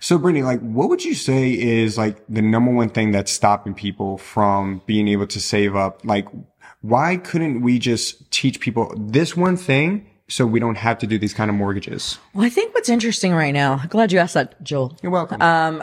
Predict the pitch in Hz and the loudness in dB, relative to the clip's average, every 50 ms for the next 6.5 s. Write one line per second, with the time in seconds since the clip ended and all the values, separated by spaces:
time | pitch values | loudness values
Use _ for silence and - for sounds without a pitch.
0 | - - 170 180 196 311 311 339 - - 175 165 165 170 180 - - 170 160 156 | -6 -6 -6 -4 -4 -4 -4 -4 -4 -4 -4 -4 -4 -6 -6 -6 -4 -2 -2 0
1 | 151 139 147 143 139 147 143 147 147 135 - 156 143 135 - - 180 175 156 139 | 0 0 2 2 2 4 2 2 0 0 0 0 0 0 -2 -4 -2 -2 -2 0
2 | 135 160 156 160 170 - - 214 196 180 180 165 165 165 143 - 147 139 143 165 | 0 2 2 2 2 0 -2 -2 0 0 0 0 0 0 -2 -2 -2 -2 -2 -4
3 | 165 - 135 120 - - - - - - - - _ _ _ _ _ - 117 110 | -2 0 0 0 0 0 -4 -6 -10 -12 -16 -20 _ _ _ _ _ -6 -6 -6
4 | - - - - 185 165 156 151 151 151 151 147 147 - _ _ _ _ - 185 | -4 -4 0 2 2 2 2 2 0 0 -2 -4 -6 -10 _ _ _ _ 0 0
5 | 196 233 269 - 294 294 269 220 165 - 170 160 156 151 147 - 139 135 131 127 | 2 2 0 -2 -2 -2 -2 0 0 2 2 2 2 0 -2 -2 -2 -2 -2 -2
6 | - - - - - - - - - 160 | -4 -6 -8 -8 -10 -12 -12 -12 -14 -16